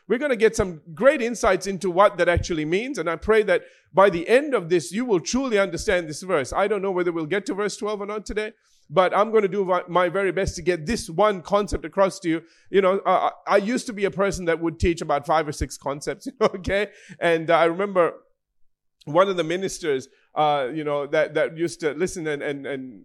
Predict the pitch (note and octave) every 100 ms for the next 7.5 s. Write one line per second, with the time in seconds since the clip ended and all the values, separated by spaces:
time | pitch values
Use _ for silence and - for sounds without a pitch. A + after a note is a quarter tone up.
0 | - _ - C#3 B2+ D3+ D#3 C3+ C3+ F#3+
1 | E3 D3+ D#3 F3 - E3 D#3 C#3+ D3 -
2 | _ _ - C#3 C3 D3 C3+ C#3+ - C#3+
3 | C3+ - D3 B2+ B2 C#3 - C#3+ C#3+ F3+
4 | F3 D3+ C#3+ G3 G#3+ D3+ - _ - -
5 | F#3 B3+ C4+ - G3 E3+ F#3+ - F#3+ F3
6 | F3 E3 F#3 F3+ F3 D#3+ D3 - _ -
7 | G3 G#3+ G3+ F#3